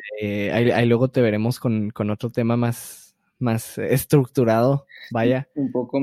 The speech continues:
Speaker 2: y nomás, este, <laughs> si algo que dije no les pasa a ustedes, ustedes son los raros, no yo.
Speaker 1: Exacto. Aquí los raros son los que no tienen experiencias raras.
Speaker 2: Exactamente.
Speaker 1: Y, pues, gracias a los que están escuchando el podcast. Este,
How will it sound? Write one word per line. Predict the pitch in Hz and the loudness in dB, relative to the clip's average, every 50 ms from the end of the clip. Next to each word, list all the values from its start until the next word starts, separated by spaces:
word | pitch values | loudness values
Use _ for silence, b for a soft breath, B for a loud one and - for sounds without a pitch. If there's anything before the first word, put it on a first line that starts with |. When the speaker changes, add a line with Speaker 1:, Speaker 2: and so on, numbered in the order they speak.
| 143 143 156 - _ | -4 -4 -8 -14 _
Speaker 2:
y | - 127 123 120 120 120 | -4 -2 2 2 2 2
nomás, | 113 110 113 117 120 120 120 - | 2 0 0 0 0 -2 -2 0
este, | 127 143 143 - - 117 110 104 101 - _ | 0 0 0 0 -2 -2 -2 -2 -4 -6 _
<laughs> | _ - | _ -8
si | - - 123 120 | -6 -4 -2 -2
algo | 117 117 127 127 | -2 -2 -4 -4
que | - 123 | -2 0
dije | 110 117 110 - 127 117 | 0 0 0 0 0 0
no | 117 117 | 0 0
les | 123 120 123 | -2 -2 -2
pasa | - 123 117 127 | -2 -4 -4 -4
a | 120 | -6
ustedes, | 120 - 120 120 120 120 120 123 123 - - - - - - | -6 -2 0 2 2 2 0 -2 -6 -10 -12 -12 -14 -16 -18
ustedes | - - 123 117 113 | -10 -4 -2 -2 -2
son | - 117 120 | -2 -2 -2
los | 120 113 | 0 0
raros, | 113 117 117 117 117 117 120 | 0 0 0 0 -2 -4 -4
no | 120 107 | -6 -4
yo. | 101 98 98 95 95 _ _ _ _ _ _ _ _ _ _ _ _ _ | -4 -4 -4 -6 -8 _ _ _ _ _ _ _ _ _ _ _ _ _
Speaker 1:
Exacto. | _ - - 120 117 - - - 120 123 - _ _ _ _ - - 139 | _ -16 -10 -10 -10 -10 -8 -10 -10 -10 -10 _ _ _ _ -20 -18 -18
Aquí | 123 - - 120 | -12 -8 -4 -2
los | 123 135 127 127 | -2 -2 -2 -2
raros | 131 123 131 139 139 | -2 -2 -2 -2 -4
son | - 135 127 | -6 -6 -6
los | 135 135 - | -6 -6 -6
que | - | -6
no | 117 113 117 | -6 -6 -6
tienen | 117 - 120 123 127 127 | -4 -4 -2 -2 -2 -4
experiencias | 127 - - - 110 110 110 110 - 117 113 | -4 -6 -4 -4 -2 -2 -2 -4 -4 -4 -2
raras. | 117 107 107 110 - - _ - | -2 -4 -4 -6 -8 -12 _ -8
Speaker 2:
Exactamente. | - 113 104 - - 123 110 - - - 69 67 67 65 - - - - - _ _ _ _ _ _ _ _ _ _ _ _ - | -8 -8 -8 -8 -10 -14 -12 -12 -10 -10 -10 -10 -10 -12 -12 -14 -16 -16 -18 _ _ _ _ _ _ _ _ _ _ _ _ -4
Speaker 1:
Y, | 123 120 123 120 120 120 120 117 117 117 117 117 117 113 110 110 110 104 78 113 151 - - - _ _ _ | 0 2 2 4 4 2 2 2 2 0 0 0 -2 -2 -2 -4 -4 -6 -8 -12 -16 -20 -20 -20 _ _ _
pues, | - 123 120 | -8 -6 -4
gracias | 123 123 123 120 127 143 139 139 | -2 0 0 0 2 0 0 0
a | 143 135 | 2 0
los | 131 123 - | 0 -2 -4
que | 113 | -8
están | - - 117 123 | -6 -4 -4 -6
escuchando | 123 - _ - 135 117 - 120 120 123 | -6 -8 _ -10 -10 -8 -6 -6 -2 -2
el | 123 127 | -2 -2
podcast. | - - 143 139 - - 151 151 143 - _ _ - _ _ - | 0 -2 -2 -2 -2 0 0 0 0 -2 _ _ -20 _ _ -6
Este, | 120 110 - - - _ - 110 101 104 104 104 104 101 101 98 95 98 107 | -6 -6 -6 -10 -16 _ -8 -4 -2 -2 0 0 0 -2 -2 -4 -8 -10 -14